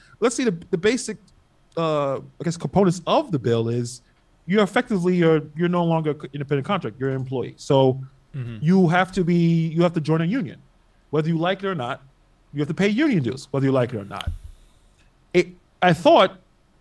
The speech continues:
Speaker 1: you know, the, the pro Act would be, you know, pro freedom, like, for the, for the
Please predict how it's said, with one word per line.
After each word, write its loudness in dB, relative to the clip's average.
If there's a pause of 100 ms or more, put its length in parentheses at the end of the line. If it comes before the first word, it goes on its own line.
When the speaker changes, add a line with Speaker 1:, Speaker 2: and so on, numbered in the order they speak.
Speaker 1:
you 6
know, 6
the, -8
the 0
pro 4
Act 2
would 2
be, 4
you 2
know, 0
pro -2
freedom, -2
like, -8
for -4
the, -2
for -6
the -2